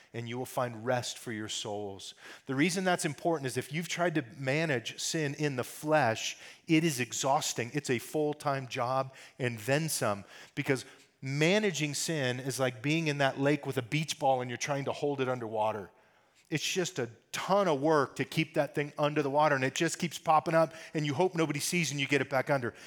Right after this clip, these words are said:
Managing sin is, in the flesh is exhausting. Jesus calls you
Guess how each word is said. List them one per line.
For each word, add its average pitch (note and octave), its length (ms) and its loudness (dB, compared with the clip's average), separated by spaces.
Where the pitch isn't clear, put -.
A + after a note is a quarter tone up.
Managing D#3+ 560 0
sin E3+ 240 2
is, D#3+ 160 -2
in D3 220 0
the C3+ 60 2
flesh D#3 420 0
is E3 240 4
exhausting. C3+ 840 0
Jesus C#3+ 440 -2
calls D#3 300 -4
you D#3 120 -8